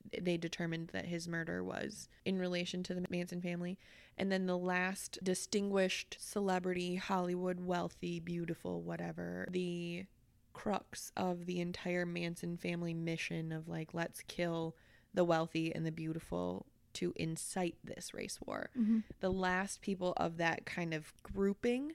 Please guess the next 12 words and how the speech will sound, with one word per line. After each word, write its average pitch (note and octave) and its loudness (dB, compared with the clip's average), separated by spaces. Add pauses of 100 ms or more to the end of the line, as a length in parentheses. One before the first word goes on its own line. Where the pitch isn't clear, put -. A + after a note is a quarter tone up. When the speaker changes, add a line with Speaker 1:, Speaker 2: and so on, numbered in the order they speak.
Speaker 1:
not F3+ -2
that F3 -2
they F3 -2
didn't E3 -6
have E3 -4
other D#3+ -2
victims, E3+ -4
and E3 -4
we E3 0 (760)
we F3+ -2
empathize E3 -2
with E3 -4